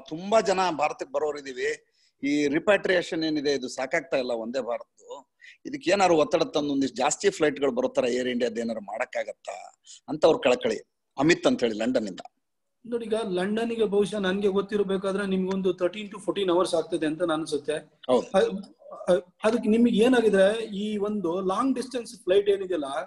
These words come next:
Speaker 2: ಅದು ನಾವು ಇವಾಗ ಸೆವೆನ್ ಫೋರ್ ಸೆವೆನ್ ಈ ತರದವನ್ನೇ ನಾವು ಬಿಡ್ತಾ ಇರೋಂಥದ್ದು, ಅಲ್ಲಿಗೆ ನಾವು ಕಳಿಸ್ತಾ ಇರೋಂಥದ್ದು, small flights ಗಳೆಲ್ಲ ಬರಲ್ಲ. ಹಾಗಾಗಿ ನಮ್ಗೆ floods, number of floods ಏನಿದೆ ಅನ್ನೋದನ್ನ ನೋಡ್ಕೊಂಡು, ಯಾಕೆಂದ್ರೆ ನಮ್ಗೆ Air India ಮಾತ್ರ ನಮ್ಗೆ ಗ-, ಗತಿ ಇರೋಂಥದ್ದು ಇವಾಗ.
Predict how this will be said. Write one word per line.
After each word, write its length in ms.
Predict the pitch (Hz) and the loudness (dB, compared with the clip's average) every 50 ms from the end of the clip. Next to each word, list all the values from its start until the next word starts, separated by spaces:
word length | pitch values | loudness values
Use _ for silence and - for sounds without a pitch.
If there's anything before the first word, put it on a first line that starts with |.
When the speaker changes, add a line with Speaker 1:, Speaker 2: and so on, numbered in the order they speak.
| - _ _ _ _ _ _ _ - | -10 _ _ _ _ _ _ _ -2
Speaker 2:
ಅದು 200 | 190 208 214 226 | 2 2 2 2
ನಾವು 220 | 214 214 208 208 208 | 2 2 0 0 2
ಇವಾಗ 120 | 208 196 | 0 0
ಸೆವೆನ್ 280 | - 202 196 208 208 196 | -2 -2 -2 -2 -2 -4
ಫೋರ್ 160 | 214 214 190 | -4 -6 -4
ಸೆವೆನ್ 260 | 196 196 190 196 196 | -4 -4 -6 -6 -6
ಈ 80 | 202 196 | -8 -6
ತರದವನ್ನೇ 420 | - 208 196 185 190 180 190 208 | -6 -6 -4 -4 -4 -4 -4 -4
ನಾವು 180 | 208 202 190 160 | -4 -4 -4 -4
ಬಿಡ್ತಾ 280 | 160 160 160 - 185 | -6 -8 -2 0 2
ಇರೋಂಥದ್ದು, 340 | 180 170 165 165 170 170 190 | 2 2 0 -4 -8 -6 -4
ಅಲ್ಲಿಗೆ 420 | 180 175 180 170 180 175 175 175 170 | -4 -4 -4 -4 -4 -4 -2 -4 -4
ನಾವು 160 | 165 165 156 | -6 -6 -6
ಕಳಿಸ್ತಾ 340 | 170 165 160 - - 180 165 | -4 -6 -6 -6 -6 -6 -6
ಇರೋಂಥದ್ದು, 300 | 160 156 151 - 160 160 | -6 -6 -8 -10 -14 -12
small 340 | - 190 185 202 220 208 | -8 -2 0 0 0 0
flights 280 | 208 - 202 185 185 180 | 0 0 0 0 0 -2
ಗಳೆಲ್ಲ 240 | 165 160 160 156 175 | -4 -2 -2 -2 -4
ಬರಲ್ಲ. 400 | 165 - 147 151 151 143 135 135 139 151 - _ _ _ _ _ _ _ _ - - | -6 -6 -8 -8 -6 -6 -6 -6 -8 -10 -12 _ _ _ _ _ _ _ _ -4 0
ಹಾಗಾಗಿ 380 | 208 208 240 247 233 202 202 208 220 214 - _ _ _ _ _ _ - | 2 4 4 4 2 2 0 -2 -2 -6 -14 _ _ _ _ _ _ -8
ನಮ್ಗೆ 520 | 202 202 220 226 220 233 226 233 233 233 233 220 - - - | -4 -4 -4 -2 2 2 4 4 4 4 2 0 -2 -8 -6
floods, 300 | - 220 247 247 247 - | 0 2 2 2 2 0
number 260 | 214 214 220 233 247 | -4 -2 0 0 0
of 80 | 233 233 | 0 0
floods 320 | - 220 226 240 - - | 2 4 4 4 2 0
ಏನಿದೆ 280 | 220 214 214 214 208 208 | 0 0 0 0 -2 -2
ಅನ್ನೋದನ್ನ 280 | 208 202 196 202 202 185 | -2 -2 -4 -4 -4 -2
ನೋಡ್ಕೊಂಡು, 400 | 185 208 208 190 208 196 190 185 | 0 -2 -2 -2 -4 -4 -2 0
ಯಾಕೆಂದ್ರೆ 400 | 190 202 208 226 220 220 220 220 | 0 0 -2 -2 -4 -4 -4 -4
ನಮ್ಗೆ 200 | 220 196 196 202 | -2 0 2 4
Air 120 | 220 226 | 4 4
India 260 | 240 240 233 233 226 | 4 4 2 2 2
ಮಾತ್ರ 240 | 202 202 214 208 220 | 2 0 -2 -2 -4
ನಮ್ಗೆ 580 | 220 214 202 196 185 185 190 185 185 180 180 160 | -8 -8 -8 -8 -10 -10 -6 -4 -2 -2 -2 -4
ಗ-, 180 | 170 170 156 | -6 -6 -4
ಗತಿ 180 | 175 175 - 190 | -6 -4 -2 -2
ಇರೋಂಥದ್ದು 420 | 180 180 160 147 - 151 139 - 135 | -2 -2 -4 -6 -8 -12 -14 -14 -16
ಇವಾಗ. 240 | 123 _ _ _ | -20 _ _ _